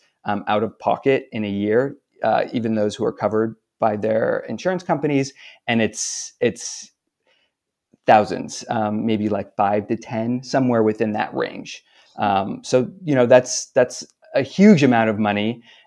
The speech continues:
And I think one of the, one of the big issues that we're seeing right now, which is what really has motivated me to become more involved with healthcare advocacy, is that it's starting to, to have really serious consequences on the health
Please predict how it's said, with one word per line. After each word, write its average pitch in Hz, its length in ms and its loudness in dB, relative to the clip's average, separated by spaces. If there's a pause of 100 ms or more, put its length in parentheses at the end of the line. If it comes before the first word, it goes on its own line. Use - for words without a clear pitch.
And 113 280 2
I 110 100 -2
think 131 300 -4
one 117 240 0
of 107 140 -4
the, 110 560 2
one 127 180 0
of 120 80 -2
the 120 80 0
big 113 260 0
issues 139 420 0
that 117 120 2
we're 117 140 0
seeing 110 380 -4
right 107 220 -2
now, 135 520 2 (180)
which 117 160 -6
is 120 160 -2
what 117 160 0
really 110 280 4
has 107 180 0
motivated 107 520 2
me 104 160 -2
to 104 80 -4
become 110 320 -6
more 104 240 -6
involved 104 540 -2
with - 240 -8 (100)
healthcare 151 360 2
advocacy, 113 760 -2 (400)
is 110 160 0
that 117 320 6
it's 120 180 -2
starting 135 520 2
to, 120 480 0 (100)
to 120 100 -2
have 107 240 0
really 107 200 2
serious 107 680 0 (140)
consequences 180 760 -4 (100)
on 110 200 0
the 101 100 -2
health 107 400 -6